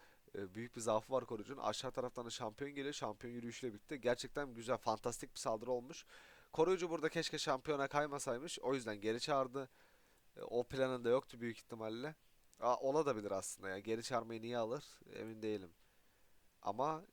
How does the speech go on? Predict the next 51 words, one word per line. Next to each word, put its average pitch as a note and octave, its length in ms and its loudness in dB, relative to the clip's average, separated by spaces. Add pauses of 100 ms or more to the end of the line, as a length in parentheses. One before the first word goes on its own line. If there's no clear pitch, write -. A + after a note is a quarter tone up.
planı B2+ 500 0
uysa B2 340 -4
da B2 60 0
uymasa C3 420 -2
da D#3+ 60 2
çok - 320 -2
güzel G#2 260 0
bir F#2+ 60 -12
saldırı G2 380 -4
olmuş. A2+ 560 -10
Yani F2 260 -8 (480)
bence A2 200 -2
savaşın A2+ 320 -2
en A#2 100 -4
iyi A2+ 100 -4
saldırısı G#2+ 440 -2
olabilir G2 320 -4
bu F#2+ 60 -14
savaşın. - 400 -8 (1160)
E, G2 80 -8
kralın D3 300 0
özelliği C#3+ 340 0
direkt C3 200 0
gelmiş. C3+ 380 0
Görünmezlik A#2 540 -2
aktif - 280 -8
edilmiş. D3 260 -12
Sol B2+ 180 0
taraftan B2+ 380 -2
da B2 40 0
ordu. A#2+ 220 0
Yani A2+ 160 0
köyü C3+ 220 0
çok - 240 0
güzel B2 260 2
bölmüş. F#2 300 -2
Şöyle A#2+ 180 -4
ordu B2 200 2
gidişatı B2+ 360 -6
olduğu A2+ 100 -8
için A2+ 160 -14
dört A#2 160 -2
x - 180 -6
aldım. C3 260 -4 (580)
E, G#2+ 100 -6
burada B2+ 200 -4
Zeppelin C#3 520 -4
koruyucu C3+ 380 -4
özelliğinden C3+ 520 -2
çıkmış - 360 -10
ama... D#3+ 220 -4